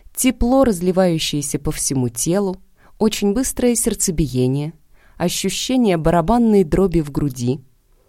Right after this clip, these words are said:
ощущение исключительной ясности сознания,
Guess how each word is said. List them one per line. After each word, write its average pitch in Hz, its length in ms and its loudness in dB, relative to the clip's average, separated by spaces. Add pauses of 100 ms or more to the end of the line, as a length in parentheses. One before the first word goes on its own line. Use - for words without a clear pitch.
(320)
ощущение 175 840 -2
исключительной 196 800 -2
ясности 147 600 -2
сознания, 170 760 0